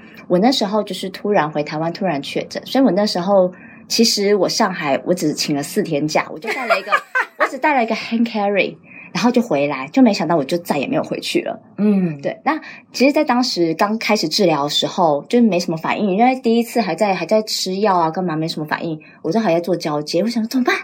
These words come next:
Speaker 1: 我同事没有交接，所以其实当时可以看得出来，我对工作是一个，我真的很怕麻烦别人，我就突然回来没办法交接，所以就算我在病床上，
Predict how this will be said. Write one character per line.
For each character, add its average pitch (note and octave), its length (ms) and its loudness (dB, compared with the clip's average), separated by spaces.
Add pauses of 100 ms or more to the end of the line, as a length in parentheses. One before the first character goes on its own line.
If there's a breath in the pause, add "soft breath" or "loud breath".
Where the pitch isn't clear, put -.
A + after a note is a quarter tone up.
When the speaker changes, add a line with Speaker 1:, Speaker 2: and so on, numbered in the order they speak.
(340 soft breath)
Speaker 1:
我 B3 140 2
同 B3+ 200 2
事 D#4 160 0
没 D4 80 6
有 B3+ 100 4
交 A#3+ 240 0
接， A#3 280 0 (260 loud breath)
所 G4 140 2
以 F#4 40 0
其 C#4 160 2
实 C4+ 80 4
当 C#4+ 220 0
时 B3+ 160 -2
可 A3+ 120 0
以 G3 80 4
看 G#3+ 200 0
得 F#3+ 60 -2
出 G3 100 -4
来， F#3+ 60 2
我 D#3 120 2
对 G3+ 180 -2
工 F#3+ 240 -2
作 F#3+ 160 -2
是 G3 200 0
一 D#3 140 0
个， C3+ 280 0 (280 loud breath)
我 D3 180 2
真 F#3+ 160 -2
的 G#3 60 -2
很 D#3 180 -6
怕 D#3+ 260 -8
麻 C#3+ 160 -8
烦 C3+ 180 -12
别 - 200 -10
人， G1+ 180 -12 (100)
我 - 60 -8
就 A#3 200 2
突 A#3 220 -2
然 F3 200 4
回 D#3 160 -2
来 D3 120 0
没 D3+ 120 2
办 E3+ 140 2
法 B2+ 80 0
交 C3 240 -6
接， B2+ 300 -4 (260 loud breath)
所 - 160 2
以 A3+ 140 6
就 G3 140 -6
算 G3 180 0
我 C3 80 -2
在 D#3 100 0
病 C#3+ 160 -2
床 - 200 -8
上， - 280 -4